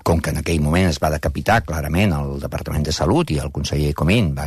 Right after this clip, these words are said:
tenir que marxar, escolti, eh, no, ja vam assumir la responsabilitat dues persones i ens vam manifestar públicament, escrit, en manifestacions públiques a mitjans de comunicació,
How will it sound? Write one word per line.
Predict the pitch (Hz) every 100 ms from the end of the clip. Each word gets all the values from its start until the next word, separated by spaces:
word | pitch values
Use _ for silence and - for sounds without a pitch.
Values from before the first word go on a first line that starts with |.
| 69
tenir | 73 69
que |
marxar, | 73 82 - 135
escolti, | 151 80 104 87
eh, | 69 71 69 67
no, | 76
ja | 76 73
vam | 87 92
assumir | - 80 80
la | 80
responsabilitat | - 85 78 78 80 85
dues | 80 82
persones | - 82 139 151 214 - - - - - - - -
i | 87 78 71 69
ens | 73 76
vam | 76 78
manifestar | 92 85 80 - 87
públicament, | 82 80 78 98 175 208 - -
escrit, | - - - - 226 - - - - - - - - _ _ _ -
en | 82
manifestacions | 78 76 76 - 82 92
públiques | - 101 85 82 80 78 - - - - -
a | -
mitjans | 76 73 90 80
de | 76
comunicació, | 78 73 71 85 151 170 208